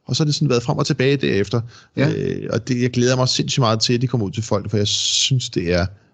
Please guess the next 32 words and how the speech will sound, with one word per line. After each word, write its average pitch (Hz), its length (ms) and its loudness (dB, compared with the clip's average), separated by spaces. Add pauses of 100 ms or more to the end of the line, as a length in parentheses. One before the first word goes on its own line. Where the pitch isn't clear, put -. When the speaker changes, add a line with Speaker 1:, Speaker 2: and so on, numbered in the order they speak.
(540)
Speaker 1:
virkelig 117 360 0
sjovt. 71 300 -4 (600)
Og, 107 140 2
og - 100 0
Speaker 2:
Altså, 131 220 0
Speaker 1:
jeg 123 200 4
fik, 120 180 -2
Speaker 2:
ja. 151 140 2 (180)
Speaker 1:
jeg, 120 180 0
jeg 127 80 2
fik 131 140 2
bare 131 160 2
lov 127 140 4
til 143 120 0
at 123 140 2
give 127 120 0
den 110 220 -2 (460)
fuld 175 200 2
gas - 400 -2 (100)
på 123 180 -2
alt, 127 160 0
hvad 117 100 0
der 120 60 2
hedder 113 120 0
fantasi. 104 500 -2 (300)
Den - 80 2
Speaker 2:
Ja. - 60 2
Speaker 1:
skulle 120 180 0
være 120 120 4
sådan 110 120 -2
lidt 107 120 0
tegnefilmsagtig. 101 720 0